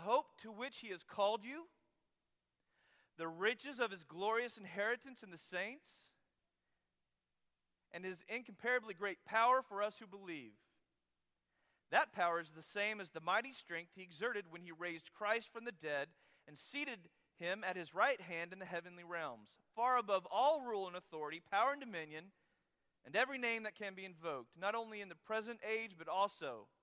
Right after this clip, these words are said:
in the one to come. And God placed all things under his feet and appointed him to be heard, or pardon me, to be head over everything for the church, which is his body, the fullness of him who fills everything in every way.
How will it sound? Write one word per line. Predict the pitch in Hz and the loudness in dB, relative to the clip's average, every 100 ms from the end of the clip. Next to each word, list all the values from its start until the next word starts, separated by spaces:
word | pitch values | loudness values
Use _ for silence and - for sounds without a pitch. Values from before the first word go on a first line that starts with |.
| - | -18
in | |
the | 147 | -10
one | 160 | -8
to | 151 | -10
come. | 131 151 127 101 _ _ _ - | -10 -8 -8 -10 _ _ _ -16
And | 139 131 | -8 4
God | 196 190 - | 6 6 2
placed | 165 151 - | -6 -6 -2
all | 240 269 254 | 2 2 0
things | 226 220 196 | -4 -4 -2
under | 202 202 | -2 0
his | 196 214 - | -2 -4 -8
feet | 160 143 143 _ _ _ | -12 -12 -12 _ _ _
and | - | -10
appointed | 165 - 247 247 | -8 -4 -2 -2
him | 208 202 | -4 -6
to | 185 | -8
be | 156 | -12
heard, | 139 190 180 165 180 _ _ | -10 -4 -2 -4 -8 _ _
or | 139 131 _ | -10 -10 _
pardon | - 151 196 | -6 -4 -6
me, | - | -14
to | |
be | 156 | -14
head | 147 196 254 226 165 | -6 2 2 2 -2
over | 165 | -6
everything | 170 165 165 175 165 160 | -4 -4 -6 -8 -10 -10
for | |
the | 151 | -18
church, | - 208 160 - - _ _ _ | -10 -6 -6 -8 -20 _ _ _
which | - 156 | -14 -12
is | 156 | -12
his | 156 | -8
body, | 143 170 156 107 107 _ _ _ | 2 4 4 0 -14 _ _ _
the | 123 - | -20 -10
fullness | 196 185 147 | -10 -8 -10
of | 139 135 _ _ - | -14 -16 _ _ -12
him | 165 156 139 | -10 -10 -12
who | 147 135 - - | -12 -14 -16 -10
fills | 156 147 147 | -8 -8 -6
everything | 156 147 - 131 127 | -8 -8 -10 -12 -10
in | |
every | 127 127 | -12 -12
way. | 123 113 | -12 -12